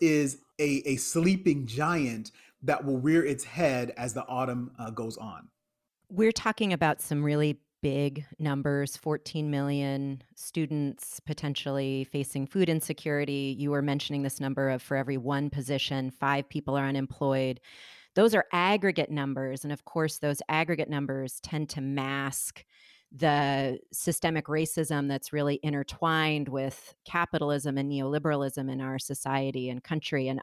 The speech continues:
Speaker 2: I'm wondering if you can talk a little bit about the story that those big aggregate numbers aren't telling, particularly about Black Americans and other impacted communities?
Speaker 1: Let's just, uh, single in on, and it, it's one thing that I just want to say, uh,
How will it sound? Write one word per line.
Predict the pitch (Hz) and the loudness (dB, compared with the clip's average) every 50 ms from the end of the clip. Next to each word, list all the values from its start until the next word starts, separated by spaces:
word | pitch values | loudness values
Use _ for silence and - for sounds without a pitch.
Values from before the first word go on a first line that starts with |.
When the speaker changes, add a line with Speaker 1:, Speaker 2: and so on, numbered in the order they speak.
| - | -2
Speaker 2:
I'm | 160 175 185 | 0 0 2
wondering | 180 180 175 160 160 151 147 147 143 135 135 _ - - - - - - _ - | 2 2 2 4 4 4 4 2 2 0 -4 _ -12 -20 -20 -20 -20 -14 _ -2
if | 180 160 - | -2 2 4
you | 226 233 | 2 4
can | - 254 226 | 4 2 0
talk | - - 185 180 - | 2 0 0 2 2
a | 170 | 4
little | 160 185 190 226 220 | 4 6 6 6 6
bit | 214 196 180 | 6 6 4
about | 165 143 156 147 - | 4 4 4 2 2
the | - 151 | 0 -4
story | - - - - 170 160 165 165 170 170 | -4 -4 -2 0 2 4 4 4 4 4
that | 151 151 - - | 2 0 -2 0
those | 160 147 147 135 - - _ _ _ _ - | -2 -2 -2 -2 -4 -10 _ _ _ _ -4
big | - 175 180 165 - - | 0 0 0 0 -2 -4
aggregate | 160 156 160 175 175 202 185 - - - | 0 0 0 2 0 0 -2 -2 -6 -4
numbers | - 175 180 175 180 180 175 - - - | -4 -4 -2 0 0 -2 -2 -4 -6 -4
aren't | 156 160 165 - - | -2 -2 -2 -4 -6
telling, | - - 196 202 208 208 208 214 | -6 -4 -2 -2 0 -2 -2 -4
particularly | - - 156 - - 180 170 - 175 165 165 165 160 160 160 156 156 - - | -2 -4 -4 -2 -2 -4 -2 0 0 2 2 2 2 2 2 2 0 0 -2
about | 143 139 - 139 135 135 135 135 135 - _ _ - - - - - _ - | -2 -2 0 0 2 2 2 0 -2 -4 _ _ -20 -20 -20 -20 -18 _ -2
Black | 143 156 160 160 - | 0 2 2 0 0
Americans | - 160 165 160 160 160 165 - 170 160 156 156 160 160 - - - | 0 0 2 2 2 2 0 -2 -2 -4 -2 -2 -4 -6 -8 -8 -6
and | 143 143 139 - | -4 -4 -4 -2
other | 139 139 143 147 143 143 143 - _ _ _ _ - | -2 -2 0 2 2 0 0 -2 _ _ _ _ -2
impacted | 160 156 151 - 151 143 - - 151 123 | -2 -2 0 -2 -2 -2 -2 -4 -6 -6
communities? | - - 151 143 147 151 147 147 156 170 - - - _ _ _ _ _ _ _ - | -2 -2 0 2 2 2 0 0 -2 -4 -6 -8 -14 _ _ _ _ _ _ _ 0
Speaker 1:
Let's | 208 202 208 | 0 0 0
just, | - 180 - - - | 0 -4 -4 0 -2
uh, | 165 - - _ - | -2 -2 -2 _ -8
single | - - - - 277 269 269 226 165 - | -6 -4 -2 2 6 6 6 6 6 4
in | 147 147 143 120 | 4 2 2 2
on, | 135 131 123 123 | 0 0 0 0
and | 123 123 127 131 | 0 0 -2 -2
it, | - - | -4 -6
it's | 139 127 - - | -12 -10 -6 -4
one | 190 190 185 | -4 -2 -2
thing | 185 156 143 | -2 -2 -2
that | 131 127 | 0 -2
I | 123 120 | -2 -4
just | 117 120 135 131 - | -6 -8 -10 -8 -6
want | 139 135 127 | -6 -6 -6
to | - 131 | -6 -8
say, | - - 135 127 123 120 117 | -6 -4 -4 -4 -4 -4 -6
uh, | - | -8